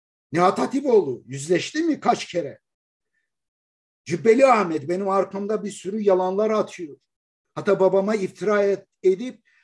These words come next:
aleyhimde ölüm fetvası ilan etti. Hem de Habertürk'te, bu Teke Tek kanalında onların böyle şeyiyle imaj yapıyorlar onun için, sempatik bir imaj. Taliban'dan farksız,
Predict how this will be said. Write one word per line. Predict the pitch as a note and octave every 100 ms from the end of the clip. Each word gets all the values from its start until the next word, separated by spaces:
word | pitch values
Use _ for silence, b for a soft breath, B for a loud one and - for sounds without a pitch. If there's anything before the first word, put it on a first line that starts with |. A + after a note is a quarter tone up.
| b
aleyhimde | E3+ G3 G#3 F#3 G3 F#3 A3+ A3+ -
ölüm | F3 A#3 A#3
fetvası | G#3+ G#3 G#3 G#3 G3 - B3+ B3+ F#3 - _ _ _ _ -
ilan | F#3+ F#3+ F#3 E3+
etti. | D3+ - C3+ C3+
Hem | D#3+ D3+
de | D#3+ D#3+ C#3+ _ _ _
Habertürk'te, | - D#3 G#3 G3 F3 C#3+ - C#3 A#2+ - _ _ _ _
bu | C#3 D3+ C#3+ -
Teke | - D3+ F#3
Tek | E3+ E3 -
kanalında | D#3 D3+ C#3+ C#3 B2+ C3 B2 G#2+ _ _ _ _ _
onların | D#3 D#3+ D#3 E3 D#3
böyle | D3+ D3+ D3+
şeyiyle | C3+ D3 D#3 D#3 C#3+ B2+ A#2 _ _ _
imaj | D3+ D#3 F3 C#3
yapıyorlar | D3+ C#3 - C#3+
onun | C3 B2+
için, | -
sempatik | - C3+ C3 C3+ C3+ C3
bir | B2+
imaj. | B2 G#2+ G#2 b b
Taliban'dan | - G#3 F#3 D3 C#3+ D#3
farksız, | C3+ E3 C3+ - D3+ C3